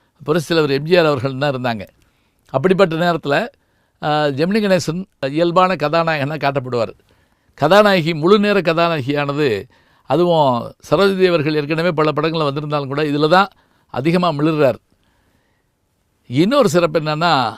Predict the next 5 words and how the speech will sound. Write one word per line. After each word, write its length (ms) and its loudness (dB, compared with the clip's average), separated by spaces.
அது 260 4
வரைக்கும் 500 2
இசையமைப்பாளர், 840 0
பின்னணி 300 -4
பாடகராக 600 0